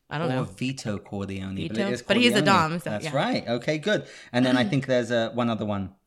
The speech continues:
Speaker 2: Uh, let's see. Oh, well, this is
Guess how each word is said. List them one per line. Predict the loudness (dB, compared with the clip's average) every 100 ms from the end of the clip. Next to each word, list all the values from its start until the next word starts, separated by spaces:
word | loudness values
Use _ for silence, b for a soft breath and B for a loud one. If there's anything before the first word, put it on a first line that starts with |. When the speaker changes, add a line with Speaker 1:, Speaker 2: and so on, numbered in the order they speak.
| -10
Speaker 2:
Uh, | -6 -6
let's | -8 -12
see. | -10 -8 -8 -10 -16 -20 -20 _ _ _ _ _ _ _ b 0
Oh, | 4 4 4 -6
well, | -2 0
this | 0 0
is | 0 -2